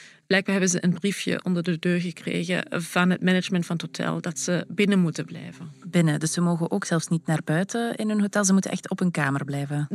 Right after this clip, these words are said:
Speaker 1: Dat is wat we nu hebben gehoord, maar ik denk ook de komende uren zal ook duidelijk worden wat er met die mensen in quarantaine gebeurt.
Speaker 2: Ja, nu ook de gewone, tussen aanhalingstekens, griep zorgt jaarlijks voor doden.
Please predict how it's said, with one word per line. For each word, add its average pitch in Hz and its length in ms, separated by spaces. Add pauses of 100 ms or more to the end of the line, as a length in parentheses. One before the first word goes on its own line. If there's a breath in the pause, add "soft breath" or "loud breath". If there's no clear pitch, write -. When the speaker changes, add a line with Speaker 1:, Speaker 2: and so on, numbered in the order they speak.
Speaker 1:
Dat 214 220
is - 340 (160)
wat 196 360
we 202 120
nu 190 440
hebben 196 180
gehoord, 165 440
maar 190 100
ik 180 80
denk 190 200
ook 196 300
de 190 100
komende 196 500
uren 196 540 (200)
zal 180 200
ook 175 140
duidelijk 175 500
worden 180 360
wat 175 160
er 170 80
met 180 100
die 180 100
mensen 170 240
in 170 60
quarantaine 165 500
gebeurt. - 640
Speaker 2:
Ja, 156 180 (640 loud breath)
nu 165 360 (100)
ook - 340
de 156 260 (100)
gewone, 160 600
tussen - 240
aanhalingstekens, 180 720
griep - 300
zorgt 175 320
jaarlijks 175 440
voor 170 360
doden. 175 440